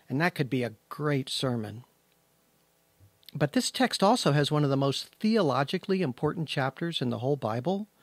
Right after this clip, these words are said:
about the person of Jesus, and that would be a great sermon, too. So which way should I go? I mean, I'm just torn. Now, you could make two sermons out of it,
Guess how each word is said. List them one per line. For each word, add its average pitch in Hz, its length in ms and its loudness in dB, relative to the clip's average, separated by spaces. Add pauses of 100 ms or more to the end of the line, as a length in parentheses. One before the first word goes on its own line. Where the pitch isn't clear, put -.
(380)
about - 220 2
the 127 80 -4
person 151 400 -2
of 135 100 0
Jesus, 139 480 -4
and 117 240 -4 (680)
that 160 280 -2
would 131 140 0
be 117 140 -4
a 117 40 -6
great 117 320 -6
sermon, 104 540 -8 (220)
too. - 360 -2 (560)
So - 220 0
which 147 300 2
way 226 180 6
should 220 160 4
I 143 140 6
go? 165 420 10
I 131 80 10
mean, 139 180 4
I'm 170 160 2
just - 280 -6
torn. 139 580 0 (960)
Now, 190 80 6
you 196 60 8
could 370 220 8
make - 260 4
two 240 240 8
sermons 127 540 2
out 127 160 4
of 127 100 2
it, 139 120 2